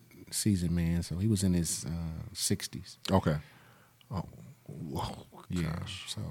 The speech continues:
Speaker 1: he had did twenty-five years before I even got there. So, so he had did twenty-five years on a hundred and sixty-eight.
Speaker 2: Oh, man.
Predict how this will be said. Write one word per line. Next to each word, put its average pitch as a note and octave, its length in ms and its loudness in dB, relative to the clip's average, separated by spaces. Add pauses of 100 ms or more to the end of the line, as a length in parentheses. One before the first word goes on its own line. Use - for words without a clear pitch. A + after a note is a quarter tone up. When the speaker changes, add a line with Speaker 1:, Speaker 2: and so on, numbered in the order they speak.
(140)
Speaker 1:
he A2+ 180 8
had D#2+ 360 6
did F2 240 6
twenty-five F2+ 580 4
years F#2+ 220 6
before E2+ 220 0
I F#2 100 4
even D2+ 160 0
got E2 260 0
there. C#2+ 240 -8
So, - 160 -10 (840)
so D#2+ 200 0
he G2 180 8
had F#2 160 8
did F2+ 220 8
twenty-five F#2+ 640 6
years G2+ 200 8
on E2+ 120 6
a - 20 4
hundred D#2+ 320 6
and E2 100 6
sixty-eight. E2 600 2 (1000)
Speaker 2:
Oh, D#2+ 340 2 (100)
man. A#1+ 280 -8